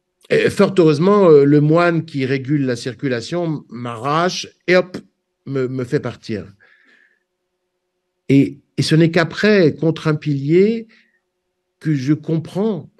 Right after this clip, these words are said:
ce qui vient de se passer. J'ai senti la présence d'un homme mort il y a deux mille ans, d'un mort qui n'est pas mort.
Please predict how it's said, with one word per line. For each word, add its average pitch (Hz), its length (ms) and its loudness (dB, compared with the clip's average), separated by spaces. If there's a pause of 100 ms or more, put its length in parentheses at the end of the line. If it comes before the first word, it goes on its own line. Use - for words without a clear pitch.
(220)
ce 123 160 -8
qui 147 160 -6
vient 156 180 2
de 151 60 -2
se 151 100 -6
passer. 156 580 -2 (1300)
J'ai 156 500 0 (380)
senti 170 880 -2 (840)
la 131 220 0
présence 160 760 -2
d'un 131 300 -2
homme 165 380 -2 (1160)
mort 143 400 2
il 127 140 -2
y 131 60 2
a 127 60 2
deux 127 140 -4
mille 127 220 -2
ans, 120 180 -8 (1500)
d'un 135 140 -2
mort 143 240 0
qui 156 120 -2
n'est 143 80 2
pas 139 160 -4
mort. 127 340 -4